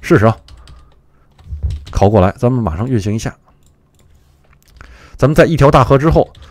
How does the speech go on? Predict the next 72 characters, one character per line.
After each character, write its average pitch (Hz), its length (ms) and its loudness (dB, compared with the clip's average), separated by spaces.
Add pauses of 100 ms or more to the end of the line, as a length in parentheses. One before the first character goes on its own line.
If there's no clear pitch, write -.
再 147 120 -4
打 98 180 -2
印 107 60 -4
出 127 100 0
来 139 60 4
一 - 20 2
个 - 80 -4
康 143 100 -2
图 156 80 4
档 117 220 4
啊。 - 80 -12 (260)
比 - 80 0
如 120 60 8
说， 165 140 6
咱 139 120 4
们 165 100 4
从 208 200 2
五 120 340 2
康 - 160 2
图 160 80 6
档， 165 180 6 (120)
没 123 100 2
问 147 100 4
题 135 80 4
吧？ 135 200 6 (160)
试 160 180 2
一 131 40 8
下 117 140 4
啊。 123 100 0 (1300)
Go， - 220 2 (500)
五 110 160 0
四 143 160 0
三 143 160 4
二 120 120 4
一， 120 160 0 (360)
没 139 100 4
问 196 80 6
题 175 100 6
吧？ 165 200 4 (600)
当 170 300 2
它 160 260 2 (240)
等 120 220 4
于 180 60 6
零 151 160 6
的 190 80 4
时 135 80 2
候， 120 240 4
就 123 100 2
不 120 160 0
再 131 120 6
循 113 140 0
环， 107 220 2
直 117 100 -2
接 117 60 4
退 110 140 -2
出。 - 200 -2 (260)
所 139 120 2
以 - 20 6
说， 131 120 6
咱 120 120 4
这 139 120 4
地 117 100 2
方 117 100 4
看 131 220 2
到 120 160 6
的 80 100 0 (160)
是 - 140 -2
五 101 340 0
四 - 280 0
三 113 220 2
二 98 220 -4
一 82 140 -6